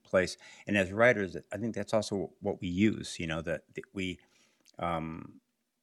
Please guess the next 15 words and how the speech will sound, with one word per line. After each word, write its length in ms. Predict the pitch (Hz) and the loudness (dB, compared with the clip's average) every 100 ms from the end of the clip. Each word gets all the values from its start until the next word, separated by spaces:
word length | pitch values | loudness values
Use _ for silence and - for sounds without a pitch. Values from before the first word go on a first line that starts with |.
| _ _ | _ _
all, 160 | 117 127 | 2 4
all 180 | 113 139 | 6 6
of, 120 | 131 | 4
like, 300 | 107 117 - - _ - | -2 -2 -4 -18 _ -8
the 100 | 104 | -8
point 360 | - 135 123 | -4 -2 -2
of 80 | 90 | 0
all 160 | 95 95 | 0 0
the 140 | 78 | 0
action 420 | 92 98 - 80 | -2 -4 -8 -8
and 120 | 82 | -8
the 60 | 82 | -4
dialogue 540 | 87 87 87 85 85 | 0 0 0 -2 -2
and 160 | 82 82 | -6 -8
the 180 | 82 | -10